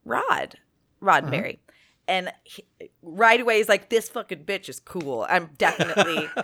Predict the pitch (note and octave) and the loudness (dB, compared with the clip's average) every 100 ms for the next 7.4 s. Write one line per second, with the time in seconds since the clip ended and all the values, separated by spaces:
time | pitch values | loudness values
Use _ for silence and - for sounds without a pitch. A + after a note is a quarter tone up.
0 | - - - - G#3 E3 D#3 D#3 D#3 E3 | -6 -10 -8 -4 -2 -2 -2 -2 -4 -6
1 | E3 F3 F3 E3+ - - - - A3 - | -8 -2 0 0 -4 -12 -12 2 2 4
2 | G#3+ F#3+ - - - - G#3+ A#3 B3+ C#4 | 0 -2 -4 -18 -18 -8 -2 2 6 6
3 | G#3+ F3+ D#3 C#3+ D3 E3+ D4 C4 G#3 F#3 | 6 4 2 2 0 2 2 4 4 2
4 | D3+ C3+ B2+ - - - C3 C3 A2+ B2+ | 0 -2 -2 -2 -4 -4 0 0 0 -4
5 | - C#3+ G#2+ - C3 A2 C#3+ A#2+ C#5+ - | -2 -2 -2 -10 -10 -6 -4 2 2 2
6 | - G#4 F#4 C#4+ A3 E3+ C#3+ - - A3 | 4 6 6 6 6 6 4 2 2 4
7 | C#3+ - C#2+ | 2 0 -4